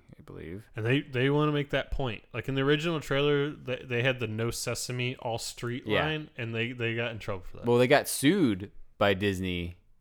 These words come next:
Speaker 1: but they lost. They won. So
Speaker 2: Oh,
Speaker 1: they're
Speaker 2: did they?
Speaker 1: allowed to use that.
Speaker 2: Oh,
Speaker 1: Yeah,
Speaker 2: sweet.
Speaker 1: Disney was not allowed to stop them from using that. So, yeah, that's the tagline is All Street, No Sesame.
Speaker 2: Take that, Disney.
Speaker 1: Yeah.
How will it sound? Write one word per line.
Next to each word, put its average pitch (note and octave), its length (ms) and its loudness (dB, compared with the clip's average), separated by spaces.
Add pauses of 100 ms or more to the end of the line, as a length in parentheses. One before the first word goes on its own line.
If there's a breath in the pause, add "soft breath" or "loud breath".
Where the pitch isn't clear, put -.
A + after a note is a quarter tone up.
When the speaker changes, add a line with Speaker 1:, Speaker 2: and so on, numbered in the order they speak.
(140)
Speaker 1:
but G2 240 2
they F#2 400 2
lost. F2 480 0
They F#2 260 0
won. F2+ 480 0 (240)
So C3 140 -2
Speaker 2:
Oh, A#2+ 40 4
Speaker 1:
they're A2+ 120 8
Speaker 2:
did B2+ 60 10
they? A#2+ 40 8
Speaker 1:
allowed A#2+ 220 8
to F#2+ 60 -6
use A2 180 -2
that. D#2+ 240 -6
Speaker 2:
Oh, D3+ 60 2
Speaker 1:
Yeah, G3 180 4
Speaker 2:
sweet. G2+ 440 -2
Speaker 1:
Disney A#2 300 2
was G#2 160 0
not G2+ 320 2
allowed F#2 280 0
to F2+ 40 -10
stop F2 320 -4
them F2+ 120 -6
from F2 140 -8
using D#2+ 280 -6
that. D2+ 200 -10 (520 soft breath)
So, A#2+ 100 2
yeah, G#2+ 140 8
that's G2+ 200 2
the G#2 100 0
tagline F2+ 540 -2
is D#2+ 100 -8 (160)
All F2 360 -2
Street, - 520 -10
No E2+ 140 -6
Sesame. D2+ 600 -10
Speaker 2:
Take A3+ 220 2
that, D3+ 280 4
Disney. B2 500 0
Speaker 1:
Yeah. F2+ 340 2